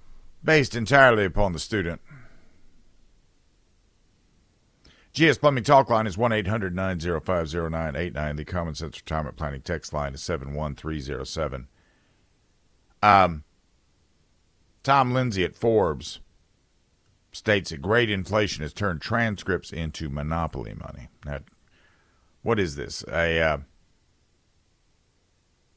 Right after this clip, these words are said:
a student in twenty twenty-three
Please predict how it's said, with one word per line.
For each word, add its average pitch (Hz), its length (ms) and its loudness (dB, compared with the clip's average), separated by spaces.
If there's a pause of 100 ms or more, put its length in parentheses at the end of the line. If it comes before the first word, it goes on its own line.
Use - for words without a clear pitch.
(1700)
a 92 80 0
student 139 400 2
in 101 220 -4
twenty 113 240 -2
twenty-three 90 640 -4